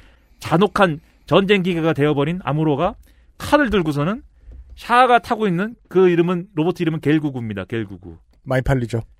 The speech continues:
Speaker 1: 예, 겔구구.
Speaker 2: 네.
Speaker 1: 이거를 갖다 그냥 확, 확 찔러버리는데
Speaker 2: 음.
Speaker 1: 찔러버릴 때 에르메스를 탄 라라가 "안 돼!"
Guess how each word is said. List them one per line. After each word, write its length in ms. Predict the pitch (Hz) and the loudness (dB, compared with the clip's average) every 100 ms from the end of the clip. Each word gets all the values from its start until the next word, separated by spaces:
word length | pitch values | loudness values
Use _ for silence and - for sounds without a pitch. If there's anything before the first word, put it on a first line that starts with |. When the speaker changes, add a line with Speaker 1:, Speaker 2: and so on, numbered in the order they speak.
| - | -14
Speaker 1:
예, 140 | 123 113 | -12 -8
겔구구. 400 | 139 135 117 101 | -4 -4 -4 0
Speaker 2:
네. 300 | 131 151 113 _ _ _ - | 0 2 -2 _ _ _ -14
Speaker 1:
이거를 300 | 175 233 269 | -4 0 2
갖다 240 | 214 - 240 | 0 -2 0
그냥 320 | 214 247 294 _ _ _ | 2 0 -6 _ _ _
확, 140 | - - - | -16 -14 -12
확 160 | - | -10
찔러버리는데 840 | 330 320 285 208 170 127 110 131 104 | 0 2 4 4 0 -2 -4 -4 -8
Speaker 2:
음. 200 | 196 95 - _ _ _ _ _ _ _ - | -12 -14 -20 _ _ _ _ _ _ _ -14
Speaker 1:
찔러버릴 460 | 294 311 302 262 240 | -2 0 2 2 2
때 260 | 247 269 285 _ - _ _ - _ 151 | 2 2 -2 _ -20 _ _ -20 _ 0
에르메스를 560 | 214 269 262 240 240 | 2 4 0 -2 -8
탄 320 | - 226 294 - _ - _ _ _ _ _ | -2 -4 -4 -18 _ -20 _ _ _ _ _
라라가 580 | 160 202 240 208 202 330 _ _ _ - _ - | 4 6 6 4 0 -6 _ _ _ -20 _ -8
"안 160 | 277 | -2
돼!" 320 | 392 403 294 | 2 2 0